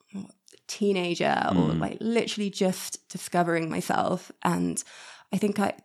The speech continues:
Speaker 1: I was looking for that, and I made a lot of mistakes, kind of finding very fake doms, people that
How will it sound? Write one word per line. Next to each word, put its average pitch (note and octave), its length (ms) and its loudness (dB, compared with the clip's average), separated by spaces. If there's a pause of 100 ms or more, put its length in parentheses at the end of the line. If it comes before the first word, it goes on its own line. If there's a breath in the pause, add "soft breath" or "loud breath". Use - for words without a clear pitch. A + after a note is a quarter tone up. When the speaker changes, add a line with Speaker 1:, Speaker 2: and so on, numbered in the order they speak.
Speaker 1:
I G3 140 6
was F#3+ 180 2
looking F#3+ 800 2 (520)
for F#3 260 2
that, - 380 -2
and F#3 80 2
I F#3 60 2
made F3+ 260 4
a E3+ 40 6
lot F3+ 220 4
of F3 120 -2
mistakes, - 680 -2 (300 soft breath)
kind - 180 -18
of F#3+ 60 -20
finding - 480 -8
very - 200 -4
fake - 760 -4 (500)
doms, E3 540 2
people E3+ 380 2
that - 320 2